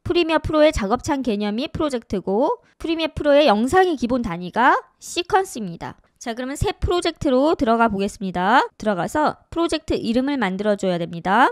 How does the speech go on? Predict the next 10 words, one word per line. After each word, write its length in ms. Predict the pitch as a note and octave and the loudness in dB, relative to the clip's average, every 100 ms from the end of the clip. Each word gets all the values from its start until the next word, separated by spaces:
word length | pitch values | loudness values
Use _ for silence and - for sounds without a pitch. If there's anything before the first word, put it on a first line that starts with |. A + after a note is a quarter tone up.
| - | -2
우선 260 | - C#4 B3 | -2 0 2
위치를 720 | A#3+ - - D4+ B3+ C#4+ F3+ - _ | 0 -2 -2 2 4 4 2 -6 _
제가 260 | - A#3+ C#4+ | 0 2 4
만들어 500 | G3+ G3 A3+ D4+ E4 | 2 2 2 6 4
놓은 400 | A3+ A3 A3+ E3 - | 4 2 0 -4 -4
폴더로 720 | F4 F4 D4+ C4+ C#4 F4+ A#4 _ _ | 0 2 2 2 2 2 -2 _ _
정해줍니다. 880 | G#3 G#3+ A#3+ F#3 F3+ - A#3 F3 - _ _ _ _ | -2 0 -2 -4 -6 0 0 -2 -12 _ _ _ _
폴더를 340 | - C#4+ C#4+ C#4 | -2 4 4 4
선택을 420 | D#4+ D#4+ D4 D4 | 0 0 0 -2
했고요. 560 | E4 - D#4 A#3+ F4 | -4 0 4 4 4